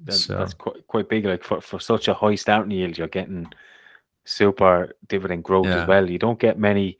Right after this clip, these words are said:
Speaker 1: high yield, high growth companies.
Speaker 2: Yeah,
Speaker 1: So
Speaker 2: yeah, yeah. So, and, and this is, you, the only catch here is that these companies, and, and this is what, uh, what happened also in twenty twenty, right? They had to postpone the dividends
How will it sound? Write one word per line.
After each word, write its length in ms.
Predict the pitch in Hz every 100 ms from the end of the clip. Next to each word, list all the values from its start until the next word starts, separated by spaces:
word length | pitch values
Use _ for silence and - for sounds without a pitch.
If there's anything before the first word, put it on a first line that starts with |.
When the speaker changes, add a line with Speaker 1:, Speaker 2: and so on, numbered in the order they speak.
| - _ _
Speaker 1:
high 120 | 104
yield, 320 | 104 107 104
high 160 | 95 101
growth 240 | 98 92
companies. 580 | - 92 85 73 - - _ _ 190 _ _ -
Speaker 2:
Yeah, 240 | 113 156
Speaker 1:
So 120 | 151
Speaker 2:
yeah, 80 | 139
yeah. 240 | 143 139
So, 240 | 113 135 120
and, 120 | 127
and 140 | 127
this 180 | 135 160
is, 200 | 160 - -
you, 380 | 113 107 101
the 100 | 101
only 200 | 139 147
catch 320 | 147 151 147 -
here 180 | 135
is 100 | 131
that 260 | 127 117 - - - - - - -
these 180 | 123 120
companies, 800 | - 156 165 147 117 110 - - -
and, 180 | 110
and 160 | 110 113
this 140 | 131
is 180 | 139 135
what, 280 | 127 123 -
uh, 760 | - - - 120 110 107 107 110 104 - _ _ -
what 220 | 113 107 117
happened 280 | 117 120 117
also 360 | 120 120 110
in 140 | - 110
twenty 320 | - 110 107
twenty, 420 | - 123 123 110
right? 240 | 95 95 98
They 80 |
had 140 | 104 110
to 60 |
postpone 500 | - 110 - 117 110
the 80 | 104
dividends 720 | 92 87 87 90 85 - -